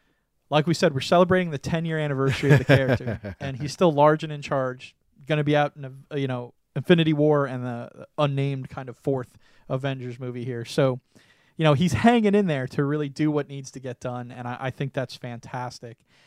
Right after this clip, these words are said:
Speaker 1: Um, but again, I can't stress enough how much emotion and character this guy brings to the table. Um, again, here in Civil War, kinda seeing how things are shaken down, and he's just like, "This is a bad <laughs> situation," you know?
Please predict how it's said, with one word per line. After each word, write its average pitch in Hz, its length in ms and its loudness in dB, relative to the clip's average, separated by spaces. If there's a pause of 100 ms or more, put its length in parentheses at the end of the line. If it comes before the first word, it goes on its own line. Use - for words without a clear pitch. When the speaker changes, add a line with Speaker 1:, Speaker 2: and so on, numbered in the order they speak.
(220)
Speaker 1:
Um, 123 320 -6 (100)
but 170 180 6
again, 160 420 0 (120)
I 196 140 0
can't 220 260 -10
stress - 360 -4
enough 170 280 -6
how - 180 -6
much 160 400 -10 (360)
emotion 147 720 -2 (120)
and 139 160 -16
character 156 440 -6
this 131 140 -12
guy 135 160 -4
brings 131 320 -8
to 139 100 -10
the 123 100 -16
table. 127 560 -10 (420)
Um, 127 320 -8
again, 160 300 -2
here 156 160 -2
in 156 80 -2
Civil 143 380 0
War, 147 420 2 (140)
kinda 147 240 -8
seeing 151 320 -8
how 139 120 -6
things 139 300 -8
are 127 60 -10
shaken 143 400 -8
down, 143 340 -4
and 135 80 -16
he's 131 80 -14
just - 160 -16
like, 147 140 -12 (240)
"This 240 120 -8
is 330 60 -2
a 262 60 2
bad 165 400 4
<laughs> - 0 -
situation," 160 960 -2
you 180 140 -6
know? 247 280 -8